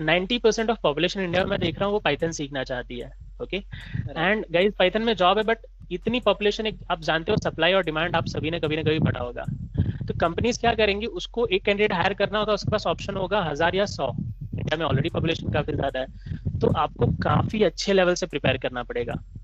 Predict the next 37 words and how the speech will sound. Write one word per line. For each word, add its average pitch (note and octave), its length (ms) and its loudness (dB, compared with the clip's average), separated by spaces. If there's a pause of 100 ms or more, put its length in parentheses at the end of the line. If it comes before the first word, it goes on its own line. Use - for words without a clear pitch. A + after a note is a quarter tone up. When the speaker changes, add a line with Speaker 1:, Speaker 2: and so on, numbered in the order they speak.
(120)
Speaker 1:
okay? A3+ 180 -2 (140)
Whereas F#3 300 2 (180)
R F#3+ 180 4 (120)
and G#3 180 -4
sas F3+ 260 0
में G#3+ 80 -4
उतना - 180 0
competition F3 520 -2
नहीं C#3+ 160 0
है, B2 120 -2 (300)
because F3+ 320 -2
people G#3+ 340 2
are A3 140 2
not E3 180 0 (260)
that D#3 360 0
much F#3 240 0
aware, C3 280 0 (400)
okay? F3+ 200 -4 (420)
So - 60 -6
उसकी F3+ 320 -4
वजह G#3 180 4
से A3 120 0
क्या A3 140 4
होता G3 180 4
है G#3+ 60 4
कि A3 120 -4
वहाँ F#3+ 280 2
पे A3+ 140 4 (100)
उनका, F3 520 2 (220)
आपकी D#3+ 240 -4
probability, F#3 560 4
possibility F#3 560 0
ज्यादा D#3 300 2
होती F#3+ 200 2
है G3+ 100 2
compare E3 360 0
to F#3+ 60 0